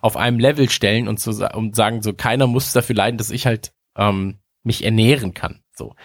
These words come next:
Ich will mich genau eben nicht über ein anderes Lebewesen stellen. So. Ähm, und bis man das verstanden hat, dauert's halt einfach eine gewisse Zeit.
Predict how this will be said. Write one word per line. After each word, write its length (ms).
Ich 140
will 80
mich 180
genau 380
eben 240
nicht 460
über 240
ein 120
anderes 300
Lebewesen 540
stellen. 400
So. 240
Ähm, 420
und 300
bis 120
man 100
das 200
verstanden 440
hat, 160
dauert's 300
halt 120
einfach 280
eine 80
gewisse 280
Zeit. 360